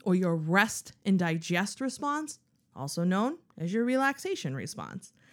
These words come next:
And when you're here, your breathing is, rate is decreased, your blood pressure, your heart rate, your blood sugar, your adrenaline, and your sensory aware-, awareness.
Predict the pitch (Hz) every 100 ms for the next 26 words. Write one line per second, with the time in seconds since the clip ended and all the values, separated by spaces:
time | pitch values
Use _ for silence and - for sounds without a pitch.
0 | - - - 262 269 285 277 269 254 -
1 | 453 403 127 156 - - - - - 170
2 | 151 180 226 269 254 269 262 262 247 240
3 | 226 247 240 254 262 254 233 262 - 262
4 | 247 240 - - - _ 175 160 208 247
5 | 233 196 147 - - 170 - - 240 -
6 | 165 - 180 165 208 240 220 190 160 143
7 | 151 147 156 175 202 214 220 214 220 -
8 | _ _ _ _ - - 226 233 - 165
9 | 160 165 165 160 156 156 - 165 160 165
10 | 190 139 147 -